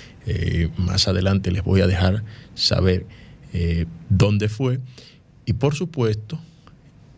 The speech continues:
eh, estará con nosotros por acá nada más y nada menos que la C E O de, eh, Copseguros,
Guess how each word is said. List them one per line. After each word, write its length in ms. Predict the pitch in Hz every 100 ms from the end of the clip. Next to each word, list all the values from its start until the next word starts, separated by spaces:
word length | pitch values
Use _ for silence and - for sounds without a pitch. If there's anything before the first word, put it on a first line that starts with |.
| -
eh, 540 | - 87 87 85 87 80 - - -
estará 500 | 101 104 87 90 107
con 160 | 127
nosotros 460 | 120 120 113 107 107
por 160 | 113
acá 320 | 117 117 98 - - -
nada 420 | 101 98 107 113
más 320 | 101 101 104 -
y 100 | 104
nada 260 | 95 98
menos 440 | 101 92 90 92 - - - -
que 140 | - 90
la 100 | -
C 300 | 110 107 101
E 40 |
O 220 | 98 101 - - - - -
de, 580 | 90 92 92 92 - -
eh, 320 | 65 80 69
Copseguros, 640 | - - - 113 92 90